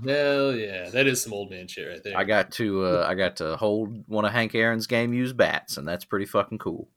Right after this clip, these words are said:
Speaker 1: Oh, shit. That's really cool.
Speaker 2: Yeah.
Speaker 1: Damn.
Speaker 2: Yeah.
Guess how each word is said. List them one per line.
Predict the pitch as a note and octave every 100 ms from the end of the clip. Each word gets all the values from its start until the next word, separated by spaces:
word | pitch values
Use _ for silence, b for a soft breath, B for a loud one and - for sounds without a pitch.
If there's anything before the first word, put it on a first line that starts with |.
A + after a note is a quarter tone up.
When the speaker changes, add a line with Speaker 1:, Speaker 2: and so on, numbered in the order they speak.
| -
Speaker 1:
Oh, | F3 D4
shit. | - - E3+ - - _
That's | B2 F#3 F#3 G2
really | C3 G#3 F2
cool. | E2+ E2+ F2 _ - _
Speaker 2:
Yeah. | F2 C#2+ - - _ _ _ -
Speaker 1:
Damn. | F4+ F#4+ - - _ _ _ _ _ _ - -
Speaker 2:
Yeah. | F#2+ F#2